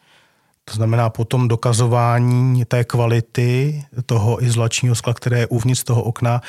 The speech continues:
může být potom velice problematické a nemluvě o tom, že v případě nějaké reklamace ten obchodník de facto vůbec nekomunikuje. Takže bych chtěl, eh, říct závěrem, že opravdu, eh, český zákazník by si měl koupit české okno, které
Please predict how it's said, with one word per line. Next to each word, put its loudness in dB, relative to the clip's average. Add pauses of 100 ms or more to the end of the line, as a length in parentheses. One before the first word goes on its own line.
(220)
může 0
být -2
potom -2
velice -2
problematické -2 (380)
a 0
nemluvě 2
o -2
tom, 0
že 2
v -8
případě -2
nějaké 0
reklamace 0 (300)
ten 0
obchodník 0
de 0
facto -4
vůbec -2
nekomunikuje. -4 (400)
Takže 0
bych -4
chtěl, 0 (100)
eh, 2
říct 0
závěrem, 2
že 2 (280)
opravdu, 0
eh, 0
český -2
zákazník 0
by -2
si -2
měl 2
koupit -2
české -2
okno, -2
které -2